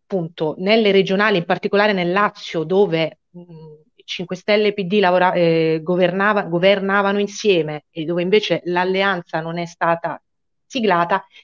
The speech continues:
ieri ancora Conte, diciamo, ha respinto abbastanza in maniera netta, eh, l'ipotesi, diciamo, tecnicismi di voto, o di ipo-, ipotetico voto disgiunto che possa comunque,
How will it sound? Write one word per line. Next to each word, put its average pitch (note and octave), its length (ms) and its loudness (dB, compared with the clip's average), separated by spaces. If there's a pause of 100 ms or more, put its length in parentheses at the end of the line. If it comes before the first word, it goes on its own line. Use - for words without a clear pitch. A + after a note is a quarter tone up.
ieri B3 240 6
ancora B3 400 2
Conte, G3+ 580 4
diciamo, F3 340 0
ha F3 40 2
respinto G#3 640 0
abbastanza F3 540 -2
in F#3 80 -4
maniera F#3 300 0
netta, A#3 680 0 (400)
eh, D#3+ 880 0
l'ipotesi, F#3 760 4
diciamo, E3+ 680 -2
tecnicismi F3 840 -6
di E3 140 -6
voto, F3+ 360 -2
o E3+ 240 -2
di E3+ 80 -4
ipo-, E3+ 220 -8
ipotetico F3 560 -4
voto E3+ 240 -2
disgiunto E3 760 -4
che E3 100 -4
possa E3+ 380 -4
comunque, F3+ 800 -2